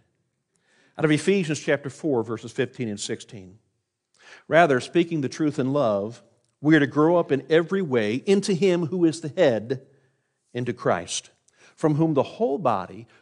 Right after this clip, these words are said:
joined and held together by every joint with which it is equipped, when each part is proper, is working properly, makes the body grow so that it builds itself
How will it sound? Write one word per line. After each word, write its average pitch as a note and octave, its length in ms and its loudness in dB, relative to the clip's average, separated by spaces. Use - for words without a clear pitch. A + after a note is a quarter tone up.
joined G#3+ 640 -2
and C3+ 180 -2
held F#3 540 -2
together E3+ 360 -4
by C3+ 220 -2
every G#3+ 380 -2
joint C#3+ 600 -2
with D3 240 2
which G#3 300 4
it E3+ 100 4
is D#3+ 140 4
equipped, D3+ 560 2
when C#3+ 300 -2
each A3+ 320 -6
part C3+ 420 0
is C#3+ 160 -6
proper, G#3 460 -6
is D3 160 -4
working F3+ 320 -4
properly, B2+ 560 -4
makes D#3 260 -4
the D#3 100 -8
body D#3 280 -2
grow C#3+ 400 0
so C3+ 220 -4
that C3 120 -2
it C3 160 -4
builds F#3 400 -4
itself F3 640 -8